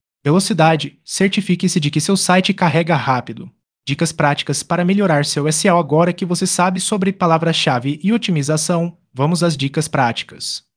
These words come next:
Aqui estão algumas ações que você pode tomar para melhorar seu S E O. Um. Crie conteúdo de qualidade. Escreva sobre temas que interessam aos seus pacientes.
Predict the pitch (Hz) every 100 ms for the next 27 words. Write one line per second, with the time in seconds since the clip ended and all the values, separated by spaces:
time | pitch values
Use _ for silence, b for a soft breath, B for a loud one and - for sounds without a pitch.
0 | _ _ 170 156 196 - 208 190 160 180
1 | 180 175 175 180 - 202 196 190 190 190
2 | 202 202 170 170 165 156 165 165 151 151
3 | 160 160 175 185 131 127 _ - 117 120
4 | _ _ _ - 208 214 208 185 147 147
5 | 156 156 147 131 120 117 - - 156 180
6 | 180 185 - 170 180 180 185 202 - 170
7 | 151 151 156 175 180 - 196 - 175 -
8 | 135 110 - - -